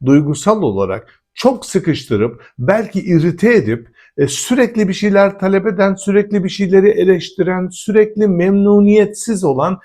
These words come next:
bir tavırda olursa, bak bu ne oluyor biliyor musun? Erkek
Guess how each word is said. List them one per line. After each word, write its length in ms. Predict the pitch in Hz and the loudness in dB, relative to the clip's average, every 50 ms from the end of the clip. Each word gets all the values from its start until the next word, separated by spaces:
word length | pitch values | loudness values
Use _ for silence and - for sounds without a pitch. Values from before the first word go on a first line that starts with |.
| - _ _ _ | -20 _ _ _
bir 200 | 165 262 240 233 | -6 -6 -6 -6
tavırda 600 | - - 185 190 185 202 196 180 160 175 170 - | -6 -6 -6 -2 0 0 0 2 2 0 0 2
olursa, 600 | 175 185 208 240 247 196 - - - 143 151 151 - - _ _ _ - | 0 0 0 0 -4 -6 -8 -6 -4 -4 -4 -4 -6 -18 _ _ _ -10
bak 500 | 147 127 127 139 196 214 208 - _ - | -8 -6 -2 0 0 -2 -2 -6 _ -4
bu 120 | 156 147 | -2 0
ne 40 | 143 | 2
oluyor 420 | 131 117 107 101 101 101 101 101 | 2 2 2 2 2 0 0 -2
biliyor 200 | 123 139 139 101 | -2 -4 -6 -6
musun? 320 | 95 85 - - - - _ _ | -8 -12 -18 -20 -20 -20 _ _
Erkek 580 | 127 135 160 156 156 - 185 190 196 - - | -4 -4 -4 -4 -4 -4 -4 -4 -4 -6 -18